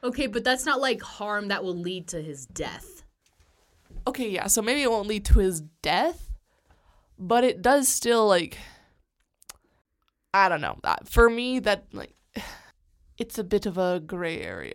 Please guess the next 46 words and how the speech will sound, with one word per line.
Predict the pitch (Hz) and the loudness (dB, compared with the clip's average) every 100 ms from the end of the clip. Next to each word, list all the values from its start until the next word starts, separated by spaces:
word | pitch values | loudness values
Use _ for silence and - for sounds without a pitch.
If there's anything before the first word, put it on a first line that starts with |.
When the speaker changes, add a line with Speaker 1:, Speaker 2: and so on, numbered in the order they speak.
| - | -14
Speaker 2:
to | - | -16
me. | - 113 - | -16 -16 -10
Speaker 1:
Yeah, | 226 220 220 220 | -6 -4 -4 -6
the | 220 | -10
treaty | - 254 185 151 | -12 -12 -10 -10
is | 147 139 | -10 -12
a | 135 | -14
gray | 131 135 135 | -12 -10 -8
area, | 135 131 131 135 135 | -8 -8 -10 -12 -12
and, | 147 147 147 139 _ _ _ _ - _ | -14 -14 -14 -14 _ _ _ _ -20 _
but, | 196 190 - | -8 -8 -8
like, | 190 214 | -10 -8
I | 226 | -6
don't | 185 | -6
know. | 151 123 120 | -8 -10 -14
I | - 185 | -12 -12
almost | 214 196 196 | -10 -12 -12
think | 170 160 | -14 -14
that, | 139 123 - _ _ _ _ _ - | -14 -14 -16 _ _ _ _ _ -14
I | |
think | 240 | -8
that's | 269 247 | -6 -6
a | |
good | 196 180 | -8 -10
point | 185 160 | -12 -12
to | |
bring | 147 135 | -12 -14
up, | 110 _ | -16 _
the | 139 | -20
thing | 135 | -18
with | 131 127 | -18 -16
culture, | 135 131 110 | -16 -16 -18
'cause | - 120 - _ _ _ _ | -16 -16 -16 _ _ _ _
that | 240 | -6
almost | 254 214 - | -4 -6 -8
m-, | 185 | -12
makes | 175 170 | -12 -10
me | 170 | -10
think | 156 160 151 | -8 -10 -8
that | 151 131 135 | -8 -8 -10
they | 139 | -14
can't | 131 - - 165 190 151 - - - _ _ _ _ _ | -14 -14 -14 -8 -8 -8 -8 -10 -12 _ _ _ _ _
kill | - - 135 120 | -20 -16 -16 -16
them. | - - _ 170 _ _ _ _ _ _ _ _ _ _ _ - _ | -20 -20 _ -20 _ _ _ _ _ _ _ _ _ _ _ -20 _
Or, | 170 165 | -12 -10
like, | 147 120 - - | -10 -14 -18 -20